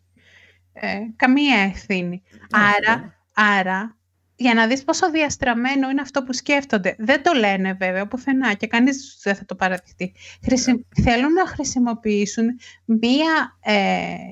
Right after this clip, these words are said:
Speaker 1: εγκυμοσύνη, μία επι-, επιβεβλη-, επιβεβλημένη εγκυμοσύνη σε τιμωρία.
Speaker 2: Μμμ, μμμ.
Speaker 1: Και έχω, α,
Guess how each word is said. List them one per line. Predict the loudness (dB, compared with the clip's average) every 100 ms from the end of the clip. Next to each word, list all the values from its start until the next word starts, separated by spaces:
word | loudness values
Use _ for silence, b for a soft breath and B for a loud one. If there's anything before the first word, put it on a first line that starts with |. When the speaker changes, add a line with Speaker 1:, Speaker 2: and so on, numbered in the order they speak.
| -20 _
Speaker 1:
εγκυμοσύνη, | -2 0 4 4 4 2 0 0 0 0 2
μία | 2 2 0
επι-, | -2 0
επιβεβλη-, | 0 0 2 2 2 0
επιβεβλημένη | 0 2 2 2 4 2 2 2 0
εγκυμοσύνη | 2 4 4 2 0 -2 -2 -2
σε | -2 0
τιμωρία. | 2 2 2 2 0 0 0 -2 -8 _ _
Speaker 2:
Μμμ, | -8 -6 -8 -12 _ _
μμμ. | -16 -12 -14 -16 _
Speaker 1:
Και | 0 2 2
έχω, | -2
α, | -8 -4 -2